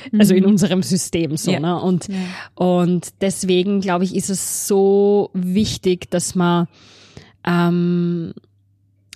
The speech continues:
Speaker 1: ja, dass man sich wirklich auch auseinandersetzt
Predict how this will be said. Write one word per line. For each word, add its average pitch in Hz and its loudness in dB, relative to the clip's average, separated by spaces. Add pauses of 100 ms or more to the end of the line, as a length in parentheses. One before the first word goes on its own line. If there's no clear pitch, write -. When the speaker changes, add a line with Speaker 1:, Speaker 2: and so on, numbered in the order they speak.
Speaker 1:
ja, 185 0 (560)
dass - 0
man 214 4
sich 214 0
wirklich 226 0
auch 190 0 (320)
auseinandersetzt 196 -2